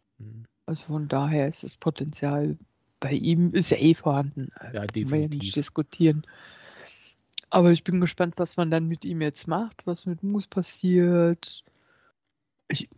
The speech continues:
Speaker 2: könnte mir auch schöne Fehde vorstellen, weil wir da ja bei Impact sind. Aber der kommt eigentlich auf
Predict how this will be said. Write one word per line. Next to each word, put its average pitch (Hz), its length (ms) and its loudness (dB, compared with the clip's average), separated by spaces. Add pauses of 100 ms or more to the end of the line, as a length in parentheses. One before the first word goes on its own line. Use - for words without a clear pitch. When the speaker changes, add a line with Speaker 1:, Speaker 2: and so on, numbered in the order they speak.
(200)
Speaker 2:
könnte 180 320 -2
mir 170 180 2
auch 170 220 -6
schöne 190 720 0
Fehde 185 320 2
vorstellen, 175 840 2 (1200)
weil 156 200 2
wir 156 140 4
da 156 160 2
ja 151 160 2
bei 151 180 -2
Impact - 480 -4
sind. 180 340 0 (760)
Aber 160 200 2
der 156 100 0
kommt - 280 -4
eigentlich 160 440 -2
auf - 120 -8